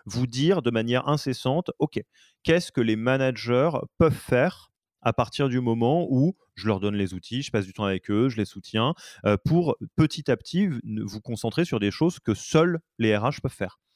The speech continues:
Euh, évidemment, euh, euh, si vous êtes en train de, de monter, euh, une,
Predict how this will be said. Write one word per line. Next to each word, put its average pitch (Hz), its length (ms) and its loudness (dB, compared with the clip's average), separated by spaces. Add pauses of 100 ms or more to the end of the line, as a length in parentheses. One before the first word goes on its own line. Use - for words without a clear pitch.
(140)
Euh, 101 160 2
évidemment, 123 800 2
euh, 101 60 2 (360)
euh, 101 200 2
si - 200 -6
vous 127 240 -2
êtes 135 140 0
en 110 100 -2
train 131 340 -2
de, 98 320 2
de 101 100 0
monter, 127 540 0
euh, 95 280 4
une, 95 320 -2